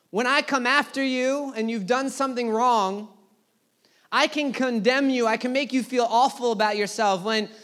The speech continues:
when y-, you've messed up beyond repair, I can, you know, we, we've been there with family, with friends, when, or with our bosses, our jobs, or we,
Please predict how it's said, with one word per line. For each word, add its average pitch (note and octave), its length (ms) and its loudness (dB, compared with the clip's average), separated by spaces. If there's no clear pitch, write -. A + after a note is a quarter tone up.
when C4 220 2
y-, C4 60 -2
you've A#3 600 -4
messed B3+ 380 -2
up C#4 180 2
beyond B3 380 0
repair, A#3+ 440 0
I A3+ 120 4
can, A3 320 -4
you A3+ 160 -6
know, A3+ 160 2
we, B3 180 0
we've A3+ 280 -2
been E4 220 0
there C#4+ 240 2
with A3 200 0
family, C#4+ 540 0
with A3 220 0
friends, A3+ 600 0
when, A3+ 300 -2
or A#3 240 2
with B3 200 4
our A#3+ 140 4
bosses, B3 640 0
our A3 160 2
jobs, A#3+ 480 -2
or A3+ 160 0
we, A3 240 -2